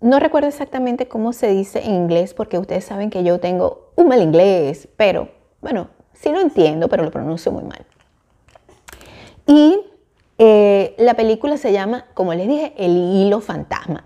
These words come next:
¿Está en qué plataforma? En Netflix. Es una película que se desarrolla en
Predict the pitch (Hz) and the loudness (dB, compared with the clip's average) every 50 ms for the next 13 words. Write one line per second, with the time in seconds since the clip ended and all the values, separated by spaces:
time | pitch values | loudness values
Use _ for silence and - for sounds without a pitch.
0 | - - 233 240 240 - 285 285 302 302 320 311 311 302 302 294 - 330 320 330 | -2 0 0 0 2 0 0 0 0 0 0 0 0 0 0 -2 0 0 0 0
1 | 320 320 - - 208 202 180 170 170 175 165 156 151 - - - - - 80 - | 0 -4 -4 -2 0 2 2 4 4 4 4 4 2 0 -4 -12 -18 -16 -16 -18
2 | _ _ _ _ - - - - - - - - - - - 269 330 392 403 403 | _ _ _ _ -20 -20 -20 -20 -20 -20 -20 -20 -8 0 2 4 4 4 4 2
3 | 392 403 359 311 302 302 330 339 339 339 339 302 - 277 254 254 254 254 262 240 | 2 2 2 2 2 2 2 0 2 0 -2 0 2 4 4 4 4 4 2 2
4 | 247 247 247 240 240 233 240 214 254 254 262 - - - 262 262 254 254 254 254 | 4 4 6 6 8 6 6 6 4 2 0 -4 -8 -4 0 2 2 4 4 4
5 | 254 262 262 285 269 - | 4 2 2 0 -4 -8